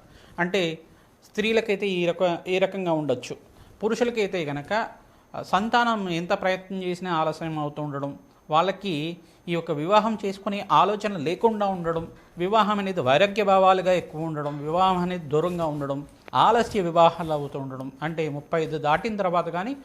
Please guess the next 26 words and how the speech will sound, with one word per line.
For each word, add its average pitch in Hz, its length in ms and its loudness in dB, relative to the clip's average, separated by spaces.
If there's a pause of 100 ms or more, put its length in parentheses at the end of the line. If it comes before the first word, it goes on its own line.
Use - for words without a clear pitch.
(220)
కొన్ని 233 180 2
నక్షత్రకైతే 214 1000 0 (440)
జన్మజాతకం 226 760 2
వశాత్తు 190 640 0 (440)
ముప్పై 233 280 2
దాటిన 226 320 6
తర్వాత 220 260 2
కళ్యాణ 202 440 0
యోగం 175 360 -2
ఉంటుందని 160 420 -8
చెప్పేసి 214 280 -8
ముందుగానే 196 460 -4
రాసి 170 300 0
ఉంటుంది 123 380 -10 (360)
కొన్ని 214 180 0
నక్షత్ర 185 420 2
వాళ్ళకి. 135 400 2 (920)
అదే 208 240 4
కాకుండా 202 600 2
జాతకరీత్యా 220 680 2
ఉండే 220 200 -2
గ్రహ, 165 260 0 (380)
గ్రహ 175 180 6
దోషము, 185 400 -4
గ్రహ 151 260 -2
కారకత్వాలు, 175 720 -2